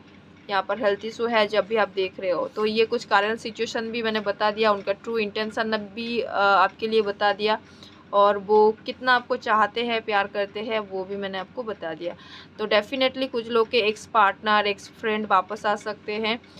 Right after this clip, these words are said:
और यहाँ पर reunion होने की vibration काफ़ी strong है। और ये दोनों number six का है और ये number eight का है। तो आने वाले six days के अंदर, eight days के अंदर और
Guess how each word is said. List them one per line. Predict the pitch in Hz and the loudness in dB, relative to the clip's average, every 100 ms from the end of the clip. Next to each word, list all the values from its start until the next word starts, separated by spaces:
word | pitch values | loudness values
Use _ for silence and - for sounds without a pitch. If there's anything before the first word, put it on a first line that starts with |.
| - - 208 | -20 -4 2
और | 208 | 4
यहाँ | 208 175 214 | 4 2 2
पर | 208 | 0
reunion | 214 214 226 233 | 0 0 -2 -2
होने | 214 208 202 | -2 -2 -4
की | 220 | 0
vibration | 196 185 202 202 220 | 2 2 0 -6 -8
काफ़ी | 214 190 208 233 | -2 -2 -2 -8
strong | - 226 220 | -2 0 2
है। | 226 | 2
और | 208 202 | 2 2
ये | 208 226 | 0 -2
दोनों | 214 214 214 | -2 -2 -2
number | 202 202 208 | -2 -2 -4
six | - 220 - - 240 | -6 -14 -14 -8 0
का | |
है | 240 233 220 | 2 2 4
और | 202 196 | 4 2
ये | 202 | 0
number | 196 196 190 | -2 -2 0
eight | 196 196 | 0 -2
का | - 226 | -2 0
है। | 233 220 - - - - | 2 -2 -6 -20 -12 2
तो | |
आने | 220 214 254 | 4 4 4
वाले | 262 269 262 | 2 4 2
six | 277 262 247 | -2 -2 2
days | 226 233 | 2 2
के | - | 0
अंदर, | 233 226 226 226 233 - - - - | 0 0 2 4 2 -2 -20 -14 2
eight | 220 247 | 4 4
days | 208 220 - | 4 2 2
के | 233 | 0
अंदर | 220 214 214 220 | 2 2 2 4
और | - 190 202 | 4 4 4